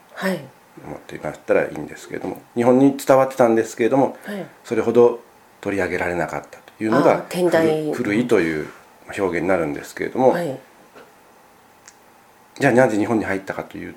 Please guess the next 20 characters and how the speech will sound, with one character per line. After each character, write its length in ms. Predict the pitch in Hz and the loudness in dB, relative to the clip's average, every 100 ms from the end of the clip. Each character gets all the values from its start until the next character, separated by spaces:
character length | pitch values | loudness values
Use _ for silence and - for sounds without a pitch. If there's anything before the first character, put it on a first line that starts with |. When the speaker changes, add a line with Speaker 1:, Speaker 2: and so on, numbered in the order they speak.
| _ | _
Speaker 2:
と、 260 | 156 147 - | 0 0 -4
Speaker 1:
は 120 | - 180 | -18 -18
い。 60 | 165 _ _ _ - | -20 _ _ _ -6
Speaker 2:
な 140 | 95 | -4
ん 80 | 85 | -4
と、 360 | 87 87 - _ _ _ _ _ _ | -2 -4 -4 _ _ _ _ _ _
六 200 | 101 - | -8 -6
宗 280 | - 90 82 | -10 -8 -6
で 220 | 95 98 90 | -6 -6 -8
有 120 | 90 | -8
名 160 | 92 | -6
な、 100 | 87 | -6
一 160 | 85 - | -8 2
番 160 | 127 113 | 2 4
有 120 | 101 | 2
名 140 | 92 | 0
な 140 | 87 90 | 0 2
鑑 260 | 117 95 | 2 2
真 100 | 76 | -6
の 80 | - | -16